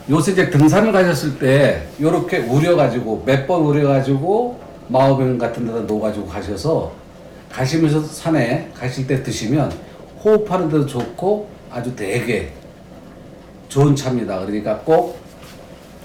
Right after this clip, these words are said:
따라 해보세요. 그리고 구독자 여러분들도, 어, 이 차를 꼭 한번 드셔보세요.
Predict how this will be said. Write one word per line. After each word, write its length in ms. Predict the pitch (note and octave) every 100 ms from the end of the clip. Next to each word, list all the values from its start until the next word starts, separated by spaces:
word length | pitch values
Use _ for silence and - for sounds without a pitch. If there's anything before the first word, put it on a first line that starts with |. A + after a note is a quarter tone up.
| - - - - - - -
따라 180 | - C#3+
해보세요. 560 | C#3 D3 C3+ G#2+ D#2+ D#2 -
그리고 180 | B2+ A#2
구독자 340 | B2 C3+ C3+
여러분들도, 760 | A#2 A#2 A2 A2 A2+ F3 A3 - - - - - - - - -
어, 200 | F#2+ G#2+
이 80 | B2+
차를 240 | B2+ A2+
꼭 240 | - B2 -
한번 200 | A#2 -
드셔보세요. 640 | C#3 D3 A#2 G2+ F2 D#2